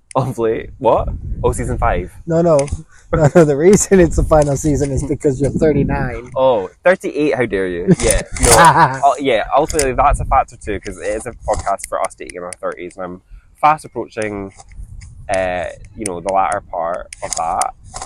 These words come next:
Speaker 1: Um, but, you know, maybe a dating in your forties podcast is on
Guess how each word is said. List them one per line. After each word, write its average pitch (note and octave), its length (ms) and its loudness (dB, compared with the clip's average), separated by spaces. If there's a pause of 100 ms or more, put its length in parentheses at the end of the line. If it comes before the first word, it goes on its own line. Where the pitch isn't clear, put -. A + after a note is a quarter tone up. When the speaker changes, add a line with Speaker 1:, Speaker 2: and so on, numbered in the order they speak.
(520)
Speaker 1:
Um, F2+ 220 -18 (640)
but, A#2 600 6 (280)
you D#3+ 100 -4
know, D#3 380 -4 (220)
maybe C3+ 480 -6
a C#3 140 -8 (480)
dating B2+ 240 -4
in C3+ 40 -4
your C3+ 100 -6
forties A#2+ 300 -4
podcast A#2 580 -4 (120)
is G#2+ 120 -8
on A2+ 320 -6